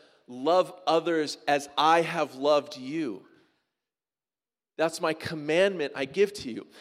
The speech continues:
Now, there's something that happens when we take this, this basic concept and we live from a certain place where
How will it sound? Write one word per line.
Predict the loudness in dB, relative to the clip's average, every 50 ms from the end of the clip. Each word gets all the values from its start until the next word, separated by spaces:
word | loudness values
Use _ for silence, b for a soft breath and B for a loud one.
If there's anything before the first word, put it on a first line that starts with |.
| B B B B B
Now, | 2 4 4
there's | 4 4 2 2 0
something | -2 0 0 0 0 -2 -4 -4 -2
that | -2 -2 -2
happens | -2 -4 -2 0 0 0 0 0 -2 -4 -4 -6 -10 -14 -10
when | -6 -4 -4 -4 -6 -8 b b b b b b b b b b b
we | b -8 -6 0
take | 0 2 4 4 2 2 0
this, | 0 2 2 2 0 -4 -10 -10 -14 -18 _ _ 0
this | 2 2 2 0
basic | -4 -10 -10 -2 0 0 2 0 0 -2 -2 0 -2 -2 -2
concept | -6 -4 -2 -2 -2 -2 -4 -4 -2 -2 -2 -2 -2
and | -8 -8
we | -6 -2
live | 0 0 0 0
from | -2 -8 -8 -8
a | -6
certain | -6 -4 -4 -4 -4 -6 -10
place | -8 0 2 2 2 2 0 -4 -4
where | -2 0 0 0 0